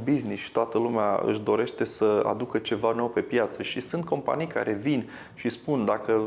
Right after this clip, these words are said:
concentrația mea de trombocite e mai bună”, „Ba nu, a mea e”, și tot așa mai departe. Noi, până la urmă, suntem, dacă stați să vă gândiți, suntem niște executanți.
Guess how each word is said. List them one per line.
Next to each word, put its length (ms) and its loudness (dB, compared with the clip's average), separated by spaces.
concentrația 680 0
mea 140 0
de 100 2
trombocite 540 -2
e 20 0
mai 180 2
bună”, 300 -4
„Ba 140 2
nu, 200 2
a 80 2
mea 240 0
e”, 100 0
și 180 -6
tot 220 0
așa 180 -4
mai 140 0
departe. 480 0
Noi, 100 -2
până 220 -2
la 100 4
urmă, 240 0
suntem, 360 -4
dacă 200 0
stați 200 -2
să 100 -8
vă 120 -4
gândiți, 220 -6
suntem 200 -6
niște 240 -6
executanți. 800 -4